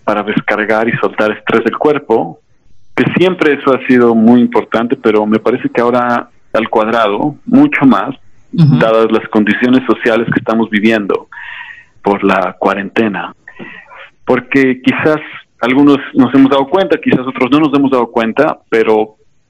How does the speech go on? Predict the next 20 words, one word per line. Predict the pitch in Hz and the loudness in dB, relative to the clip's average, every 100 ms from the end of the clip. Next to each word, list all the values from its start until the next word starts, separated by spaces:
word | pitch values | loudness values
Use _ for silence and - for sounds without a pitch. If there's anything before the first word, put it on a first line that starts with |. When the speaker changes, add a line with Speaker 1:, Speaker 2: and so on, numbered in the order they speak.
| _ _ | _ _
Speaker 1:
hemos | 120 151 135 | -2 0 2
ido | 139 | 2
acumulando | 135 131 117 123 123 | 2 2 2 2 4
mucho | 123 127 120 | 2 0 -4
estrés | - 127 127 - - - | -2 0 -2 -6 -14 -6
a | 104 | 0
lo | 107 | 2
largo | 107 110 117 | 2 0 2
de | 110 | 0
estos | - 117 117 | -2 -4 2
meses | 117 113 - 113 | 2 2 0 0
de | |
dos | 107 98 | 0 2
mil | 110 110 | 0 2
veinte | 123 123 120 101 107 - _ _ _ - | 0 0 0 -2 -4 -12 _ _ _ -6
por | 107 | -2
las | 104 - | -2 -2
condiciones | 107 98 95 113 113 113 107 - - - - _ | 0 0 0 0 2 0 0 -4 -10 -12 -14 _
de | - 107 | -6 -4
restricción | 98 98 - - - 117 107 101 101 | 0 0 -2 -4 -4 -2 -2 -4 -10